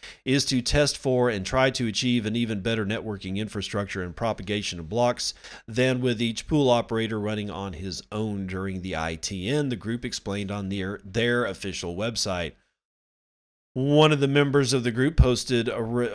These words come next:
on Reddit to explain how it works, saying that it wasn't any different than making private networks on the testnet.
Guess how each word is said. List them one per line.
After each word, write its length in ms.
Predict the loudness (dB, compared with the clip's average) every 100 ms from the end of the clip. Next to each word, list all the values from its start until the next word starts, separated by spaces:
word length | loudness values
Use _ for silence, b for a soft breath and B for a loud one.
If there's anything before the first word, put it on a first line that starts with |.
| 0
on 220 | 0 0
Reddit 320 | 0 0 0
to 140 | -2 -4
explain 420 | -4 -2 0 2
how 200 | 2 2
it 60 |
works, 320 | 2 2 2 0
saying 300 | 2 2 2
that 100 | 0
it 80 |
wasn't 340 | 2 2 2 0
any 200 | 0 0
different 380 | 0 0 -2 -2
than 120 | -2
making 360 | -2 -2 -6
private 360 | 0 2 2 0
networks 480 | -4 -6 -6 -6 -6
on 160 | -4
the 80 | -6
testnet. 600 | 0 2 2 0 -2 -2